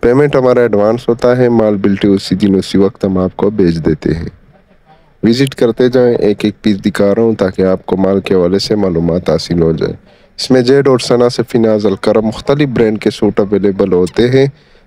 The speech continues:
थ्री पीस suit है, same matching के होते हैं, ठीक है।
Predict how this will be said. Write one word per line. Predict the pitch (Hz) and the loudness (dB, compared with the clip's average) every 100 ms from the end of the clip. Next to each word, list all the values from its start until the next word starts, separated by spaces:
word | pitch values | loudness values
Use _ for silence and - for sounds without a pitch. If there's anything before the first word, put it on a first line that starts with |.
| _ | _
थ्री | - 139 | -2 0
पीस | 139 147 - | 0 -2 2
suit | 123 120 | 0 2
है, | - 135 | 0 0
same | 131 123 120 120 117 104 101 - _ _ _ _ _ _ _ _ _ _ | 0 2 2 2 2 2 0 -4 _ _ _ _ _ _ _ _ _ _
matching | 107 113 113 123 113 | 0 0 0 0 0
के | 110 | 2
होते | 98 90 117 120 | 2 0 0 2
हैं, | 135 143 135 - | 2 0 -4 -6
ठीक | 104 101 | -4 0
है। | 131 | -2